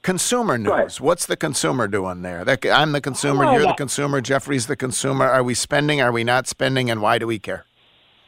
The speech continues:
Speaker 2: I wanted to have a big consumer, yeah, big consumer update. The state of the American consumer, right here
Speaker 1: Uh-huh.
Speaker 2: in the middle of the segment. So one thing that Americans don't pay that much attention to, but that economists do, is in the U S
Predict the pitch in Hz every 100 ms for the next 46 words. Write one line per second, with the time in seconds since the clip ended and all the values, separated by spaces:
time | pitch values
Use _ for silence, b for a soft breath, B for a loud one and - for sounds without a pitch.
0 | _ - 220 226 190 151 135 120 107 101
1 | 147 127 - 123 104 - 120 113 98 95
2 | - 98 98 185 143 135 131 156 127 123
3 | 101 - 80 - - - - - 262 262
4 | - 156 147 147 139 131 117 120 107 -
5 | 98 90 98 135 131 139 120 110 113 104
6 | 101 92 - - - - B B B B
7 | B _ _ - - 208 185 - _ _
8 | _ _ - 170 262 285 - 226 202 170
9 | - - _ - 139 151 208 202 202 139
10 | 160 131 - 131 123 113 123 - 233 214
11 | 135 - 104 107 123 104 - 226 233 151
12 | 113 - 123 110 107 104 - B B 190
13 | 190 190 208 349 226